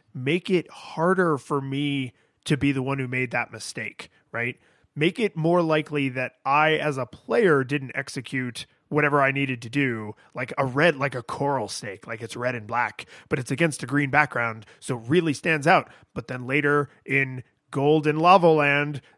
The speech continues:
then it's harder to see the coral snake because now there's lots of other reds and oranges and things, right? So, like,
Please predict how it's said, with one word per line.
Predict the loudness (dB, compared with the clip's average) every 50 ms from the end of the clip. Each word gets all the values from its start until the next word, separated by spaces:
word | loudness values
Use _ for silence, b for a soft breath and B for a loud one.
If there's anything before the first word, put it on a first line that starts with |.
| b
then | 0 2 4 4 4
it's | 4 0 0
harder | -4 -2 4 6 8 8 8 6 4
to | 4 0
see | 0 0 -2 0
the | -2 -2
coral | -4 -4 -2 -2 -2 -2
snake | -4 -4 -6 -6 -6 -6 -8 -8
because | -10 -8 -8 -8 -6
now | 0 2 4 4 4
there's | 2 -2 -4 0
lots | 2 0 2 0 0
of | -2 0
other | 0 -2 -2 -4
reds | -4 -2 -2 -4 -4 -6 -8
and | -10 -6
oranges | -6 -4 -4 -6 -6 -8 -10 -12 -12
and | -12 -14 -14 -12
things, | -12 -12 -12 -12 -10 -8
right? | -6 -6 -6 -4
So, | -4 -4 -2
like, | -2 -4 -4 -6